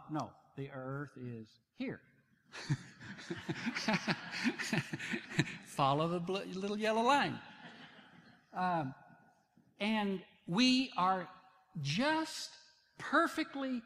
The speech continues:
situated, not only in our galaxy to have a habitable zone, but we are situated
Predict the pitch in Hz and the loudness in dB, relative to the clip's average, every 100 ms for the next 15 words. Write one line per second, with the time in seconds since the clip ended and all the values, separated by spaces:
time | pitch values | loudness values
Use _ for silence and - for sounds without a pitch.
0 | - - - 349 339 - 170 143 104 110 | -10 -10 -4 0 2 4 4 4 2 -2
1 | 165 - - _ _ _ _ _ - 262 | -6 -10 -20 _ _ _ _ _ 4 8
2 | 311 294 330 359 262 214 220 214 196 180 | 8 10 8 8 6 4 0 0 4 4
3 | 135 214 214 311 269 165 - 123 110 147 | 2 0 6 6 6 2 -2 -4 -6 -8
4 | - - - 185 185 190 165 135 202 180 | -12 -16 -2 2 4 4 4 4 0 0
5 | 160 - 131 127 113 120 92 92 - - | -2 0 -2 -2 -2 -4 -6 -12 -18 -20
6 | _ _ _ - - _ 196 220 220 208 | _ _ _ -20 -20 _ 2 2 4 4
7 | 190 - 311 - 277 240 240 240 247 | 4 4 2 2 2 2 2 0 -2